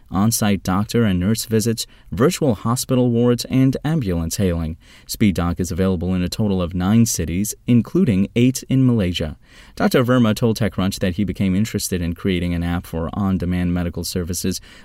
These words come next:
while he was a doctor in an emergency department and saw how many patients had to wait hours for minor conditions. Kai, meanwhile, wanted to create an easier way for people to get medical help,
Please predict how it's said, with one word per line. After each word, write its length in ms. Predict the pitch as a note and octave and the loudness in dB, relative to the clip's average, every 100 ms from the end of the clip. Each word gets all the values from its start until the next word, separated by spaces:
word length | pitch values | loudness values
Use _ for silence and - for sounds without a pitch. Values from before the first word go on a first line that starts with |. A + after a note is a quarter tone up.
| A2+ | 0
while 180 | C#3 | 2
he 140 | F#3+ F3+ | 4 2
was 160 | E3+ | 0
a 60 | D#3 | -2
doctor 380 | A#2+ F2 - G#2+ | 0 -2 -2 0
in 120 | G#2 | 2
an 100 | G#2 | 4
emergency 540 | G#2 D#3+ F3 G#2 - | 4 4 2 0 -2
department 580 | D#2+ - F2 D2 D#2 D#2 - | -6 -6 -4 -4 -4 -6 -2
and 340 | G#2 G2+ A2+ - - - | 0 2 0 -2 -20 -12
saw 260 | - - B2+ | -4 0 2
how 180 | A#2+ A#2 | 2 4
many 220 | G2+ F2 | 4 2
patients 460 | - G#2+ - F#2 | 0 0 0 -2
had 180 | - F2+ | -2 -4
to 80 | F2 | -2
wait 240 | E2+ F2+ - | -2 -2 -2
hours 400 | A#2+ C3 G#2 F#2+ | -2 0 2 0
for 180 | - A#2+ | -2 2
minor 420 | G#2 A2 A#2+ A#2 | 4 4 4 2
conditions. 340 | A#2 G#2+ G#2+ - F2 C#2 - - - - - | 0 0 0 -2 -4 -6 -10 -16 -20 -20 -2
Kai, 260 | G2 F2 | 2 2
meanwhile, 500 | E2+ F#2 F2 E2 F2 | 2 2 0 0 -2
wanted 320 | F#2 F#2 F2+ | 0 0 -2
to 80 | - | -4
create 300 | - F2+ E2+ | -4 -2 -2
an 180 | F2 E2 | -2 0
easier 400 | A#2+ A2+ F#2+ F2 | 2 4 2 0
way 220 | E2+ E2 | -2 -2
for 160 | F#2+ A2 | -2 -4
people 340 | - F2+ F#2+ | -4 -4 -4
to 100 | G2+ | -4
get 200 | E2 E2+ | -4 -4
medical 380 | F2+ F2 E2+ E2+ | -4 -4 -4 -6
help, 320 | F2+ G2+ G2 | -2 -2 -2